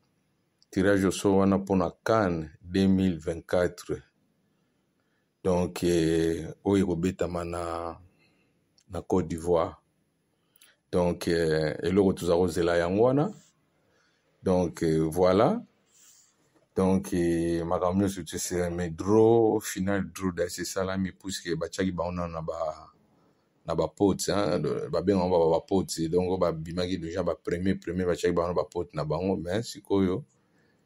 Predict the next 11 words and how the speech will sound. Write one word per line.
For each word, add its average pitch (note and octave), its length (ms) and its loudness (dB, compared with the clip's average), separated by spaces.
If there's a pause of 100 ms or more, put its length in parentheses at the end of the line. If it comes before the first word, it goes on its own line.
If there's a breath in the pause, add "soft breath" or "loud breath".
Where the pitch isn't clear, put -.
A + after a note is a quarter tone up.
(140)
liste G2 360 0
sikoyo E2 420 -2
ebimi. E2+ 580 -4 (440)
Mais E2+ 200 -4
R A2 140 4
D G2 220 0
C G#2+ 360 0
azali F2+ 400 0
na E2+ 140 -2
groupe G2+ 300 -4
nini? B2+ 380 2